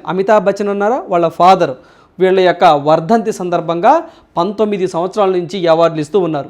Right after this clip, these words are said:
మరి ఈ సంవత్సరము ఇరవయవ ఎడిషన్ ఇవి. అయితే మొత్తము ఎవరైతే సాహిత్య పురస్కారాలుగా ఇవి గుర్తింపు పొందాయండి, so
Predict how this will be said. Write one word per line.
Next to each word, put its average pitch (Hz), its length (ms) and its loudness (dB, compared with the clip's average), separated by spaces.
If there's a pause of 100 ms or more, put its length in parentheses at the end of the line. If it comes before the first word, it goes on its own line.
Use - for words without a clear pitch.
(120)
మరి 151 120 -2 (160)
ఈ 208 40 -2 (100)
సంవత్సరము 180 480 -2 (500)
ఇరవయవ 202 540 -2 (140)
ఎడిషన్ 165 340 -4 (220)
ఇవి. 143 140 -4 (440)
అయితే 190 160 2 (100)
మొత్తము 190 280 -2 (160)
ఎవరైతే 190 360 -2 (120)
సాహిత్య 170 560 -4
పురస్కారాలుగా 170 760 0 (160)
ఇవి 196 160 -4
గుర్తింపు 170 380 -6
పొందాయండి, 160 480 -2 (380)
so 185 100 -2